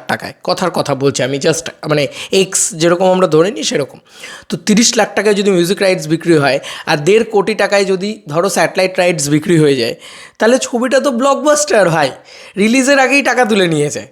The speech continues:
বুঝতে পেরেছো? মানে even এমনটাও শোনা যায় যে যখন শুটিং হচ্ছিল তখনই নাকি স্যাটেলাইট চ্যানেল এই ছবিটাকে অ্যাপ্রোচ করে এবং এই ছবিটার স্যাটেলাইট কিনে নেয়।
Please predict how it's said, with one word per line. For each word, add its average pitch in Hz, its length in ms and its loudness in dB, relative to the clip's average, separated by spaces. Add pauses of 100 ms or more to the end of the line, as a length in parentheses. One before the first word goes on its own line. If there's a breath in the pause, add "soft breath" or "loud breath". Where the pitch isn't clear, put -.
বুঝতে 160 280 -2
পেরেছো? 214 340 0 (440 loud breath)
মানে 185 240 0
even 180 280 2 (120)
এমনটাও 220 480 2
শোনা 185 260 0
যায় 185 180 0
যে 180 100 -8
যখন 160 260 -2
শুটিং 185 420 -6
হচ্ছিল 165 540 2 (320 loud breath)
তখনই 277 420 2
নাকি 185 340 0
স্যাটেলাইট 196 480 0
চ্যানেল 165 380 0 (220 loud breath)
এই 196 160 2
ছবিটাকে 175 380 -2
অ্যাপ্রোচ 196 400 0
করে 214 200 0
এবং 165 220 2
এই 160 60 2
ছবিটার 143 300 0
স্যাটেলাইট 139 500 -2
কিনে 135 180 -2
নেয়। 131 140 -6